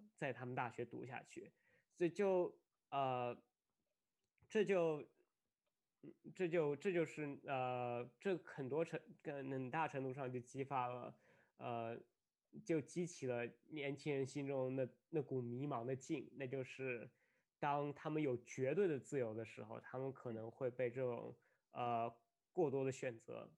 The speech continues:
Speaker 1: 给冲垮。而他们从来没有审视过自己真正想要的东西，他们也许审视过自己，呃，他们也许知道自己喜欢什么，呃，他们，他们知道什么东西能给他们带来快感和满足感，但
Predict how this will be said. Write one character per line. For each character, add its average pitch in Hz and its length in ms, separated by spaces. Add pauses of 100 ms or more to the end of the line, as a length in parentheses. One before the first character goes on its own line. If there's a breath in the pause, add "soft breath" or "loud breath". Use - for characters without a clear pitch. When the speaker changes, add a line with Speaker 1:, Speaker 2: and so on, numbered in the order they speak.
Speaker 1:
给 127 120
冲 151 240
垮。 - 240 (840)
而 139 180
他 151 140
们 160 160
从 151 140
来 147 80
没 139 120
有 151 140
审 123 260
视 - 160
过 127 220
自 135 240
己 117 320
真 143 160
正 156 100
想 127 220
要 127 60
的 123 80
东 117 180
西， - 260
他 175 120
们 196 120
也 190 140
许 202 160
审 151 180
视 165 120
过 151 200 (380 soft breath)
自 220 160
己， 160 320
呃， 139 260 (140)
他 208 100
们 208 140
也 185 100
许 160 360
知 214 140
道 185 180
自 185 200
己 170 160
喜 - 280
欢 156 260
什 151 140
么， 123 80 (200)
呃， 139 300 (100)
他 190 120
们， 208 160 (420)
他 214 100
们 208 80
知 208 140
道 196 140
什 - 160
么 131 100
东 160 160
西 135 320 (280)
能 156 140
给 151 140
他 156 100
们 156 60
带 165 120
来 139 120
快 175 280
感 123 180
和 147 80
满 143 260
足 127 140
感， - 260 (500)
但 151 540